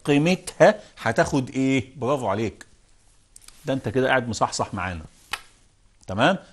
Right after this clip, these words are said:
طيب، تعال نشوف توصيل التوازي. ثانيا، توصيل المقاومات على التوازي.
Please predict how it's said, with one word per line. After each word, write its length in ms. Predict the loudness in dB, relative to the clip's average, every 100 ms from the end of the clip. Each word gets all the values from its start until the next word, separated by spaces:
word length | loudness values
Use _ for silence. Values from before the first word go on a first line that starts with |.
| _
طيب، 320 | -4 -4 -4 -2
تعال 220 | -2 0
نشوف 480 | -4 -6 -6 -6 -14 _
توصيل 600 | -4 -4 -2 0 0 -2 -10 _ _ -4
التوازي. 680 | -4 -4 -4 -2 -2 -6 -14 _ _ _ -20 -20 -10
ثانيا، 520 | 0 4 4 4 2 0 -6 -4
توصيل 600 | 0 0 2 2 2 2 0
المقاومات 1000 | 0 0 -2 0 2 2 2 0 -2 -4
على 440 | -4 0 0 0 -2
التوازي. 600 | -6 0 2 2 -4 -10